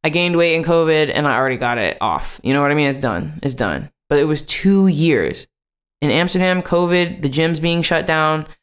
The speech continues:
no certainty. I was also super stressed 'cause I had just moved. Imagine moving to a foreign country, spending all your savings, breaking your lease in New York on a rent-controlled apartment. Like, I was never going to find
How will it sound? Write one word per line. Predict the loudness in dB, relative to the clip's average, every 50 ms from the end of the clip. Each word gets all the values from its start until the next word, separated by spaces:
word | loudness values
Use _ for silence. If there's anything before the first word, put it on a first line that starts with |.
| _ _ _ _
no | -2 0 2 2 2 2
certainty. | 2 2 0 0 0 -2 -2 -2 0 0 0
I | 0 0
was | 0 -2 -2
also | -2 -2 0 0 0 -2 -2 -2
super | -2 -2 -4 -4 -2 -4
stressed | -2 -2 -2 -2 -2 -2 -4
'cause | -6 -4 -2
I | -2
had | -2 -2 -4 -4 -4
just | 0 0 0 0 -2 -2
moved. | -2 0 0 0 -2 -4 -6 -12 -20 _ _ 0
Imagine | 0 2 2 2 2 4
moving | 4 4 4 2 0 0
to | 0 0 -2
a | 0
foreign | 0 -2 -2 0 0
country, | 0 -2 -2 -2 -2 -2 -2 -2 -4 -8 -14 _ _
spending | -10 -6 -2 -2 -2 -2 -4 -4 -2
all | 0 2 4 4 2 2
your | 0 0 -2
savings, | -2 0 2 2 2 2 2 -2 -4 -4 -8 -12 _ _ _ _ -2
breaking | 0 0 2 2 2 2 2
your | 2 2 0
lease | 0 -2 -2 -2 -2 -2 -2
in | 0 0 0 2
New | 2 0
York | 0 0 2 2 4 4 2 0 -2 -6 -12 -18 -20 -8 _
on | -2 0 0
a | 0
rent-controlled | 2 2 0 0 0 0 -2 -2 0 2 2 2 2 2
apartment. | 0 0 0 0 0 0 -2 -2 -2 -2 -2
Like, | -2 -2
I | 0 0
was | 0 0 -2
never | 0 0 0 2 2 2 2 2 0 0
going | 0 0 0 0 -2
to |
find | -2 0 0 0 2 2 0 0 -2 -4 -8 -12